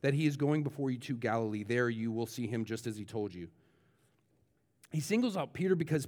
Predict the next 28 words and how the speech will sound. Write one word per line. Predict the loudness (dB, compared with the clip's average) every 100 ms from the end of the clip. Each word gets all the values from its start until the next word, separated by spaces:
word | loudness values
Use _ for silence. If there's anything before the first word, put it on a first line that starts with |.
| -8
Peter | -4 0 4 4 2 -4 -20 -18 -2
three | 0 4 2
times | 2 -2 0 0 0
denied | -2 0 0 0 -2 -6 -10 -2
knowing | 2 2 0 -2 -8 -18 -12
Jesus | -6 -4 -4 -8 -10 -16 _ _ _ _ _ _ 0
as | 0
Jesus | 0 -2 -2 -4
is | -2
being | 0 0
tried, | -2 0 0 2
right | 2 2
before | 2 0
Jesus | 0 -2 -4
is | -6
put | -4 -6 -4
to |
death. | -2 -2 -4 -14 -20 -2
The | 0
last | 0 -2 -4 -8
time | -4 -2 -2
Peter | -4 -4 -2
saw | -2 0 2 2
Jesus | 2 -2 -2 -4 -6 -12 -14 _ _ _ _ _ _ _ _ _
was | -2 -2
having | 0 -2 0 -2
denied | -2 -2 -2 -2 -4 -4
him. | -6 -8 -10